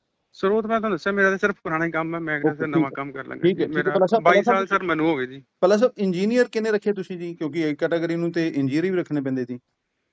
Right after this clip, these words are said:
Speaker 1: ਜੀ, ਇੱਕ ਬੰਦਾ ਹੈਗਾ ਜੀ।
Speaker 2: ਇੱਕ ਇੰਜੀਨੀਅਰ ਹੈ ਤੁਹਾਡੇ ਕੋਲ?
Speaker 1: ਜੀ।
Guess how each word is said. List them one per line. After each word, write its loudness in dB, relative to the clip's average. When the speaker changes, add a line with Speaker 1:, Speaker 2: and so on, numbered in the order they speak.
Speaker 1:
ਜੀ, 0
ਇੱਕ -8
ਬੰਦਾ -2
ਹੈਗਾ 0
ਜੀ। -10
Speaker 2:
ਇੱਕ 0
ਇੰਜੀਨੀਅਰ 4
ਹੈ 0
ਤੁਹਾਡੇ -10
ਕੋਲ? -18
Speaker 1:
ਜੀ। -10